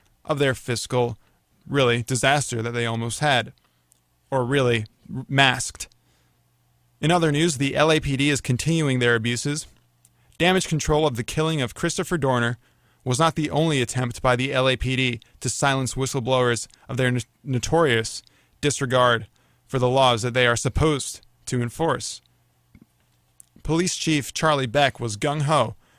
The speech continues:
on cleaning up the place. However, a mother and a nurse was body slammed to the pavement during a routine traffic stop, and another woman pulled over for a cell phone use was beaten and bloodied by cops,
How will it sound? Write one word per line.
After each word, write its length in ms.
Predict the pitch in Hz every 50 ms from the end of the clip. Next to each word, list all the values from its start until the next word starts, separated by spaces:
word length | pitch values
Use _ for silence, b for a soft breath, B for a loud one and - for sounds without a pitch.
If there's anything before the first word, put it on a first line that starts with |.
| _ _ _
on 140 | - 127 123
cleaning 320 | 110 - 135 135 131 135 139
up 120 | 151 -
the 60 | -
place. 400 | - - 123 107 107 104 - - - b b b b b b b b b
However, 520 | b 165 156 151 156 151 131 120 110 107 b b b b
a 80 | - 131
mother 400 | 135 143 156 151 139 123 110 - -
and 140 | 135 131 131
a 80 | 127
nurse 400 | 127 135 135 127 117 113 - -
was 160 | 123 127 120 104
body 320 | 98 - 147 147 151 156
slammed 400 | 127 - - 135 123 120 113 107
to 160 | - - 139
the 100 | 120 117
pavement 520 | - - - 156 156 131 120 113 110 - - -
during 260 | 123 - 123 120 117
a 60 | 117 113
routine 360 | 120 113 - - 127 117 113
traffic 380 | - - 165 175 160 151 127
stop, 360 | - - 123 110 107 110 _ _ b b b b b b b b
and 140 | - 147
another 320 | 160 165 165 170 160 160 156
woman 380 | 143 147 147 143 131 127 123 - B B B B
pulled 240 | - - 165 165 156
over 200 | 156 151 135 139
for 220 | - - 143 131
a 80 | 123 117
cell 300 | - - - 151 156 147
phone 320 | - - 131 123 120 117
use 340 | 117 117 120 123 - - - b b b b b b b b
was 400 | 131 123 123 123 120 113 101 107 - _ _
beaten 480 | - 151 170 185 170 135 117 113 110 110 _ _ _ _ _ -
and 180 | 135 127 127 110
bloodied 480 | 127 139 160 170 156 143 123 107 101 -
by 180 | - 123 123 120
cops, 500 | - - 131 127 117 110 - - -